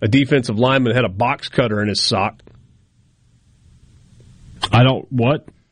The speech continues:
Speaker 1: Yep.
Speaker 2: When did that happen?
Speaker 1: Yep, yep, yep. It's, uh, right here in the good old state of Mississippi.
Speaker 2: No, I believe where, but wh-, when? When did that happen?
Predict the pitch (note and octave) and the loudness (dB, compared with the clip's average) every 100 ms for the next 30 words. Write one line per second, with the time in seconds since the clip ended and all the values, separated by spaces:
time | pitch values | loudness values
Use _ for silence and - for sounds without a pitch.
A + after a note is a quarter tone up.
0 | - E4 C#3+ G#3+ B2+ D#3 B2+ F#2 C3 B2 | -10 -4 0 2 4 2 0 0 0 0
1 | F#2+ E2 D#2 G3+ A#3 - A3 A3 - G#3 | -4 -6 -6 -4 -6 -4 -4 -4 -2 -4
2 | G#3 _ _ _ F3 F3+ F3 - F#3 F3 | -4 _ _ _ -6 -4 -4 0 0 2
3 | F3 G3+ G3+ G3+ E3 G3+ G#3+ G3+ F#3+ - | 0 0 0 0 0 0 0 0 0 0
4 | A3+ G#3+ A#3 A3 D3+ A3+ - G2+ _ _ | 0 0 -2 -2 0 -2 -2 -16 _ _
5 | _ _ _ _ _ _ _ _ _ _ | _ _ _ _ _ _ _ _ _ _
6 | - C3+ D3 F#3+ F#3 F#3+ A#2 C#3 F3+ A#2+ | 0 4 4 2 2 2 2 2 2 2
7 | A2 G2+ C#3 B2 A#2+ F3+ B2+ F2+ A2 F3 | 0 2 2 2 2 2 0 0 2 2
8 | D3 G#2+ F#2+ F2+ E2+ - | 0 -2 -2 -6 -8 -12